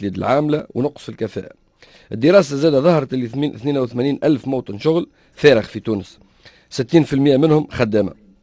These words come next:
إشكال عدم وجود اليد العاملة يواجه المؤسسات في جل القطاعات. الشباب التونسي يرفض الخدمة في قطاع الفلاح وبرشا حرف ومهن صغرى أخرى،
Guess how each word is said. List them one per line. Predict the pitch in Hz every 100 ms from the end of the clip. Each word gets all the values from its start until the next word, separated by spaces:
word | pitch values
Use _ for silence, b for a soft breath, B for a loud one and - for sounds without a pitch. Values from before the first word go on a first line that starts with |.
| _ _ b b b b b b
إشكال | 117 - 220 170
عدم | 160 170
وجود | 156 143 170
اليد | 127 143
العاملة | 131 127 160 147 139 139
يواجه | 110 143 127 117
المؤسسات | 117 104 113 - 147 135
في |
جل | 113 131
القطاعات. | 123 - 101 92 90 - _ _ _ -
الشباب | - 117 120
التونسي | - 147 139 120 139 - _ b b b -
يرفض | 139 127 131
الخدمة | 120 131 131 131
في | 139
قطاع | - - 127
الفلاح | 127 123 123 - - _ _
وبرشا | 90 92 120 127
حرف | 120 127 127 -
ومهن | 98 101 101 143 139 -
صغرى | - 110 135 -
أخرى، | -